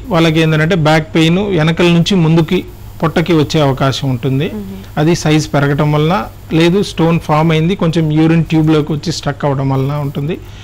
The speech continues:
Speaker 1: నొప్పితో పాటు అది తీవ్రమైన నొప్పి, భరించలేని నొప్పి ఉంటుంది వాళ్ళకి. కూర్చోలేరు, నిలబడలేరు, క-,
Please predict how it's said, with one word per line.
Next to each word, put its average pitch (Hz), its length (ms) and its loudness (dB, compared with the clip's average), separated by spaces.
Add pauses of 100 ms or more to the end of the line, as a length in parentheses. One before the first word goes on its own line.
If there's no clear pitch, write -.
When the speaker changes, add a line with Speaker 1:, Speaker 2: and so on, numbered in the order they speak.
(300)
Speaker 1:
నొప్పితో 165 440 2
పాటు 156 300 0
అది 151 240 2
తీవ్రమైన 175 720 2
నొప్పి, 175 500 -2 (580)
భరించలేని 160 600 2
నొప్పి 147 260 0
ఉంటుంది 135 340 0
వాళ్ళకి. 131 460 -2 (460)
కూర్చోలేరు, 165 540 2
నిలబడలేరు, 151 880 2 (680)
క-, 156 140 -2